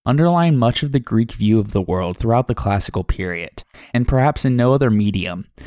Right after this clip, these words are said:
can this worldview be demonstrated better than statuary. Greek sculptors achieved the loftiness that they did within the constraints posed by a variety of conventions.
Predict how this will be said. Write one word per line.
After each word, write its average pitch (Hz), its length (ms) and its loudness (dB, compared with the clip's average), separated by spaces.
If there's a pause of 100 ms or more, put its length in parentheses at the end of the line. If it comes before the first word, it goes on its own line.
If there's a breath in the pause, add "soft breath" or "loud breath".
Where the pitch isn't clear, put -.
(160 loud breath)
can 143 140 0
this 147 160 2
worldview 113 580 2
be 107 100 0
demonstrated 98 640 0
better 98 280 2
than 95 120 -4
statuary. 90 920 -4 (1500)
Greek 143 260 -2
sculptors 156 560 0
achieved 107 600 -2
the 104 120 0
loftiness 123 580 0
that 139 200 -4
they 120 100 2
did 92 480 -8
within 175 280 0
the 190 60 0
constraints 135 720 0
posed 117 480 0
by 101 160 0
a 98 60 0
variety 98 540 0
of 95 80 -4
conventions. 92 920 -4